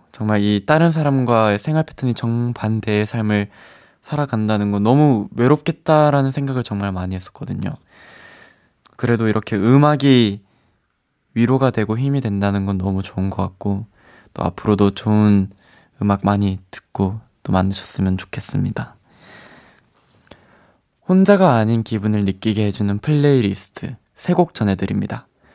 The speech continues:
카더가든의 간단한 말, 샘킴의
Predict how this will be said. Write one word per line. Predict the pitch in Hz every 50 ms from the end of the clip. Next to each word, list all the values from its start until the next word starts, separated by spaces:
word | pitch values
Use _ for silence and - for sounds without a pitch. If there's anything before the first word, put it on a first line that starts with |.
| _ _ _ - - - - _ _ _
카더가든의 | - - 180 170 180 160 139 120 - 113 104 110 117 -
간단한 | - 113 113 113 - 127 113 101
말, | 92 92 92 110 135 151 - _ _ _ _ _ _
샘킴의 | _ - - 143 139 135 - 127 120 117